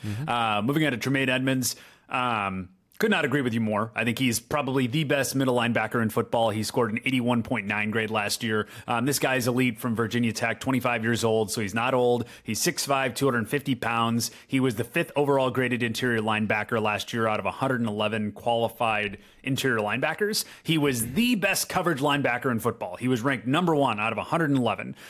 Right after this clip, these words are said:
Speaker 1: Wow.
Speaker 2: Um, he was top twenty in tackling, pass rush. His run defense was, I would say, middle of the pack,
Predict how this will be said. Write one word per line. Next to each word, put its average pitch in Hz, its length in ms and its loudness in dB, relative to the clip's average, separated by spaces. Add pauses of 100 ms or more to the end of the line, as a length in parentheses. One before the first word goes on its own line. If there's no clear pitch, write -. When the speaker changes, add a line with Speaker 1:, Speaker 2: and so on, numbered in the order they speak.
(100)
Speaker 1:
Wow. 120 320 2
Speaker 2:
Um, 107 340 0
he 143 160 2
was 127 140 2
top 160 240 0
twenty 156 320 2
in 120 80 0
tackling, 160 480 -2
pass 165 320 -2
rush. 147 320 2 (240)
His 139 180 2
run 202 300 4
defense 214 480 2
was, 143 680 4 (240)
I 151 100 0
would 160 180 2
say, 143 180 4
middle 131 360 2
of 185 100 2
the 185 60 0
pack, 202 360 -2